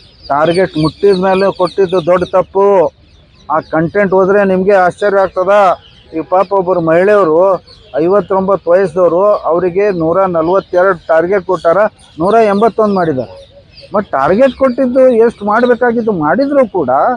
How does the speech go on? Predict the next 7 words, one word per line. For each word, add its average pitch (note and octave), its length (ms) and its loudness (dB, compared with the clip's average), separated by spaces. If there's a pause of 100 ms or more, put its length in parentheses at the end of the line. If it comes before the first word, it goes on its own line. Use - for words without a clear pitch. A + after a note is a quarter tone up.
(380)
ನಿಮ್ಗೆ A3 220 0
ಇನ್ನೂ C4+ 380 2
ಏನದಲ್ಲ A#3+ 360 0
ಅದು A3 340 0
ತೃಪ್ತಿ F#3+ 400 -6
ಇಲ್ಲ A3 220 2
ಅಂತಂದ್ರೆ D3+ 840 -2